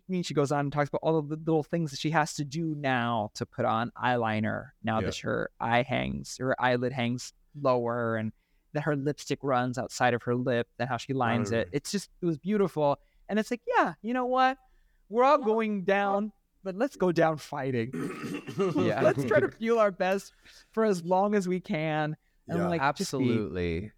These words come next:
Speaker 2: And, like,
Speaker 1: You
Speaker 2: whatever
Speaker 1: know?
Speaker 2: that, whatever that means
Speaker 3: Yeah.
Speaker 2: to you, like,
Speaker 1: For
Speaker 2: uh, you're
Speaker 1: you. Exactly. For
Speaker 2: Yeah.
Speaker 1: me,
Speaker 3: Yeah.
Speaker 1: for me, you know, that could be staying nimble,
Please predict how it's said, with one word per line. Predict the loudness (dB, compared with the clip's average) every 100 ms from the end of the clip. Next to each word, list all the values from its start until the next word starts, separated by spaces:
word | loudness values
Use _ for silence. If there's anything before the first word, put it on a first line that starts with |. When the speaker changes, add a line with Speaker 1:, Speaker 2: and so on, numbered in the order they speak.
| -6
Speaker 2:
And, | -2
like, | 2 2
Speaker 1:
You |
Speaker 2:
whatever | 4 4 4
Speaker 1:
know? | 4
Speaker 2:
that, | 4 2 -2
whatever | -2 -2 0
that | 0 0
means | -2 -2
Speaker 3:
Yeah. | 0 0 -2 -6
Speaker 2:
to | -8 -8
you, | -6 -8 -8 -10
like, | -10 -10 -12 -20 _ -20 -16
Speaker 1:
For | -2 2
Speaker 2:
uh, |
you're | 4 4 2
Speaker 1:
you. | -4 -8
Exactly. | 0 2 2 2
For |
Speaker 2:
Yeah. | 2
Speaker 1:
me, | 2 2 0
Speaker 3:
Yeah. | 0 -2
Speaker 1:
for | -2
me, | -2 -2 -2 -4 -8 _ _ _ _ _ _ _ _ _
you | -4 0
know, | 0
that | 2 2
could | 2 -4
be | 0 0 0 -4 _ _ _ -16
staying | -10 -4 -4 -2 2
nimble, | 4 4 2 0 0